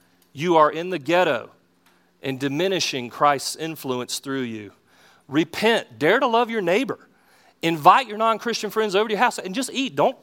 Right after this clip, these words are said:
you don't, no agenda. Just hang out and just be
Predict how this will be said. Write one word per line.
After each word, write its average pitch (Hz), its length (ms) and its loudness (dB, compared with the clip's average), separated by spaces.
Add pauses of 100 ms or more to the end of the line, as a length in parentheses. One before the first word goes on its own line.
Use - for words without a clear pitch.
you 156 140 -4
don't, 240 200 -6
no 170 180 2
agenda. 262 480 0 (320)
Just 226 180 -8
hang 269 240 -4
out 330 380 -4 (280)
and 165 100 -12
just 160 300 -8
be 240 440 -2